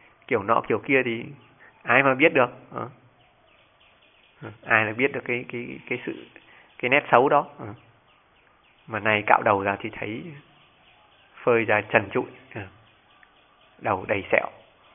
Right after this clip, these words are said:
Nên là mong sao là chúng ta là không nên là cố gắng <laughs> che lấp, tô vẽ,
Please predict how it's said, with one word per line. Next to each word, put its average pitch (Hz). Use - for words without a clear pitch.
Nên 107
là 98
mong 104
sao 110
là 101
chúng 117
ta 113
là 101
không 120
nên 117
là 107
cố 120
gắng 120
<laughs> -
che 117
lấp, 131
tô 123
vẽ, 143